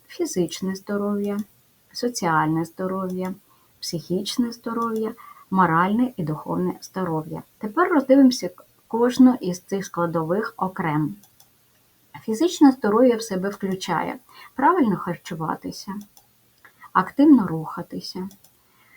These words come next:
дбати про чистоту тіла, га-, загартовуватися. Соціальне здоров'я — це ладнати з людьми, обирати хороших друзів,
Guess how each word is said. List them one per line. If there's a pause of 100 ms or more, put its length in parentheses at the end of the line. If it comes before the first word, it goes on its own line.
(180)
дбати
про
чистоту
тіла, (840)
га-,
загартовуватися. (1080)
Соціальне
здоров'я —
це (1700)
ладнати
з
людьми, (920)
обирати
хороших
друзів,